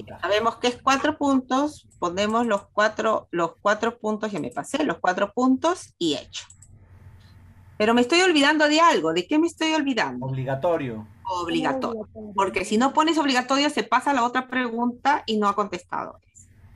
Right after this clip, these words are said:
Speaker 1: ¿Ok? Muy bien. Ahora, suponemos que queremos hacer otra sesión. ¿Dónde me voy?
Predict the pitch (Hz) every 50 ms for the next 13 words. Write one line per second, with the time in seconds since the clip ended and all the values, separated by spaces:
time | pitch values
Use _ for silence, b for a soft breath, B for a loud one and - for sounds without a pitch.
0 | - - - - - - 233 277 339 339 - - _ _ _ _ _ _ _ _
1 | - - - _ - - - - - - - 226 240 220 190 160 - - - b
2 | b b b - 196 196 180 160 - - _ - 233 233 - 240 254 269 302 320
3 | 339 359 339 - - 277 277 220 202 226 247 254 269 277 285 - 254 240 - 254
4 | 247 247 240 - - - 247 269 277 277 285 285 294 302 - - _ _ _ _
5 | - - - 202 190 - - 185 135 - - - - _ _ - 160 202 254 277
6 | 285 302 294 277 254 220 165 127 - -